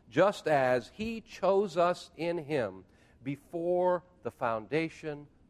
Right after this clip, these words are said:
of the world, that we would be holy and blameless before him. In love, he predestined us to adoption as sons through Jesus Christ to himself, according to the kind intention of his will,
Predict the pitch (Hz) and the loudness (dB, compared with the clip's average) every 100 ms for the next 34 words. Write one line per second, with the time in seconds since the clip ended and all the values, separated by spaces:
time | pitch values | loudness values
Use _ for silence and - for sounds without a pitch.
0 | - 110 104 101 104 101 87 76 - _ | -12 -10 -8 -6 -2 -2 -2 -6 -20 _
1 | _ _ 131 117 151 165 139 135 127 180 | _ _ -2 0 0 0 -4 -6 -4 0
2 | 185 156 135 123 120 135 127 110 - 113 | 0 0 -4 -2 0 0 0 -6 -10 -18
3 | - 113 107 98 82 76 _ _ _ - | -6 -4 -2 -4 -12 -14 _ _ _ -4
4 | 160 180 165 175 147 156 - 160 127 151 | 0 2 4 2 0 -6 -4 -4 0 0
5 | 156 - 127 113 113 - - 123 110 120 | 0 -4 -4 0 -2 -2 -10 -8 0 2
6 | 135 - 135 120 - - 135 123 - 131 | 2 0 -6 -6 -6 -2 -2 -2 -10 -16
7 | 120 127 143 139 131 - 139 104 - 117 | -12 -8 -8 -8 -16 -4 0 0 -4 -14
8 | 107 101 - 104 78 - _ - _ - | -12 -12 -6 -4 -6 -14 _ -20 _ -20
9 | - 170 165 156 139 139 - - 165 180 | -2 2 2 0 -6 -6 -10 -4 -2 -2
10 | 175 160 147 156 147 - 110 104 - - | -6 -10 -10 -8 -8 -10 -14 -14 -20 -12
11 | 110 101 107 98 101 101 78 | -10 -8 -10 -12 -8 -6 -6